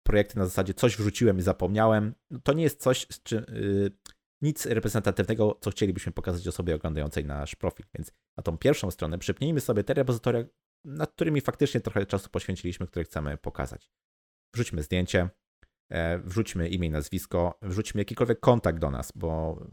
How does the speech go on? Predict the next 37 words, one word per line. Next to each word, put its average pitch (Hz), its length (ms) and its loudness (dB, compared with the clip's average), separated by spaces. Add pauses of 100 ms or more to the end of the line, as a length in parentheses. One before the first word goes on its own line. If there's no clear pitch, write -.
(120)
na 95 160 -6
wszystkich - 300 -8
tych 104 120 -4
portalach 101 340 0
możemy 98 240 0
siebie 98 220 2
oznaczyć 98 320 -2
jako 101 160 -4
osobę, 98 240 -2
która 98 240 0
jest 98 160 -2
na 92 60 -8
przykład - 300 -6
gotowa 95 640 0
na, 92 340 -4
na, 87 420 -2
e, 87 200 -4
oferty 101 300 -2
pracy. 117 300 2 (360)
Jeśli 104 180 -2
tego 95 160 2
kontaktu 92 360 -4
nie 85 100 -2
ma, 95 100 -2
no 90 100 -2
to 78 180 -4
dosyć 80 320 -10
trudno 78 280 -2
jest 78 120 -6
się 87 100 -4
z 78 60 -6
nami, 76 240 -4 (340)
e, 73 440 -4
po - 140 -10
prostu, - 400 -4
e, 78 240 -2
skontaktować. - 640 -4